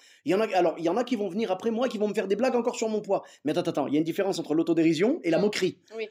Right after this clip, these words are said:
Speaker 1: Donc, euh, moi, j'ai le droit de dire ce que je veux, toi, tu la fermes, en fait.
Speaker 2: Mm.
Speaker 1: C'est,
Speaker 2: Oui, bien
Speaker 1: je,
Speaker 2: sûr.
Speaker 1: c'est pas parce que j'en parle et que j'en ris que t'as le droit de te foutre de ma gueule, en fait, c'est
Speaker 2: Mm.
Speaker 1: ça. Mais les gens, les gens ont du mal avec ça, oh, c'est incroyable. Mais bon, ça, ça part pas d'un mauvais sentiment à la base,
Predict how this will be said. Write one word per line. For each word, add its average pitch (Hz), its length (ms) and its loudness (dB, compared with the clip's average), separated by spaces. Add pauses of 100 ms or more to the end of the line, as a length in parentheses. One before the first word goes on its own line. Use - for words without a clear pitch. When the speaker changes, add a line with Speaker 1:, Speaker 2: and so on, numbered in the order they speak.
(140)
Speaker 1:
Donc, 156 240 4
euh, 147 80 4
moi, 208 240 4
j'ai 208 80 2
le 202 60 0
droit 180 160 4
de 147 40 -2
dire 147 120 0
ce - 60 -8
que 160 100 2
je 139 80 -2
veux, 285 180 2
toi, 208 200 2
tu 120 160 -12
la 104 120 -8
fermes, 139 300 2
en 131 40 -2
fait. - 320 -10
Speaker 2:
Mm. 180 40 -4
Speaker 1:
C'est, 175 360 4
Speaker 2:
Oui, - 0 - (160)
bien 226 140 -6
Speaker 1:
je, - 80 -2 (300)
Speaker 2:
sûr. 156 80 4
Speaker 1:
c'est 143 120 2
pas 214 100 4
parce - 160 2
que 190 100 0
j'en 180 180 0
parle 180 240 0
et - 20 0
que 143 60 -4
j'en 151 160 2
ris 240 160 0
que 269 60 -16
t'as 185 80 0
le 165 60 0
droit 175 120 2
de 180 120 -12
te - 40 -8
foutre 165 180 -12
de 156 60 2
ma 170 140 2
gueule, 202 200 2
en 139 60 -4
fait, 123 160 -12
c'est 135 60 -14
Speaker 2:
Mm. - 40 -12
Speaker 1:
ça. - 200 -4 (340)
Mais 139 200 4
les 143 120 2
gens, 143 260 0
les 135 140 0
gens 131 160 -4
ont 120 100 -2
du 113 140 -6
mal 120 160 -2
avec 107 180 -14
ça, - 180 -10
oh, 123 80 -10
c'est 117 160 -14
incroyable. 107 440 -14 (320)
Mais 160 80 6
bon, 175 160 2 (220)
ça, - 180 -6
ça 208 120 -2
part 202 120 -4
pas 233 100 0
d'un 185 100 0
mauvais 160 200 2
sentiment 147 380 0
à 139 40 4
la 131 80 2
base, 170 340 0